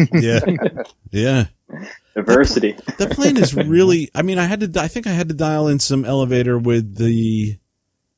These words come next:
Speaker 1: with the motor initially. And I de-, I definitely did a little bit with the flaps, but once, I mean, that's, like, kind of a normal setup. And once I got that set up, man, that thing flew,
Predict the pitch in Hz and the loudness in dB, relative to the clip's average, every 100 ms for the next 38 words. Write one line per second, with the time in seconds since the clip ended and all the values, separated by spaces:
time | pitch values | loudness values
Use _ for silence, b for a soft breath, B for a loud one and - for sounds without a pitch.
0 | _ - 120 113 117 120 113 101 92 90 | _ -6 -4 0 0 2 0 0 -4 -8
1 | _ _ _ - 113 117 107 107 101 95 | _ _ _ -4 -2 0 -2 -2 -2 -4
2 | 98 - 117 127 143 117 127 160 151 135 | -6 -4 -2 -2 -2 -2 -4 -2 -2 -2
3 | 131 120 123 120 113 98 104 110 104 92 | 0 0 0 0 -2 -2 -4 -6 -4 -4
4 | 104 - 139 135 170 160 160 165 175 165 | -4 -6 -6 -4 -4 -4 -6 -6 -6 -8
5 | 135 113 131 127 98 107 117 104 - 123 | -10 -10 -6 -4 -2 -2 -2 -4 -4 -2
6 | 107 - _ _ _ _ 117 165 151 104 | -4 -8 _ _ _ _ -6 -6 -4 -6
7 | 98 117 135 - 92 87 80 _ _ - | -6 -6 -6 -6 -6 -6 -10 _ _ -12
8 | 123 139 143 151 - - 127 120 113 | -8 -8 -8 -10 -10 -8 -4 -2 -2